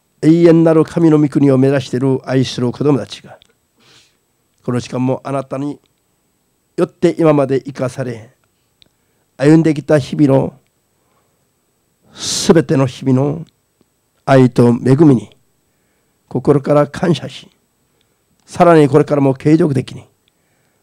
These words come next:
あなたに聞き従うことによってあなたに守られ、祝福され、用いられる。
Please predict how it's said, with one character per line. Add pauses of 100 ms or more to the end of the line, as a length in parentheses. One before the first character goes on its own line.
(200)
あ
な
た
に
聞
き
従
う
こ
と
に
よ
っ
て
あ
な
た
に
守
ら
れ、 (840)
祝
福
さ
れ、
用
い
ら
れ
る。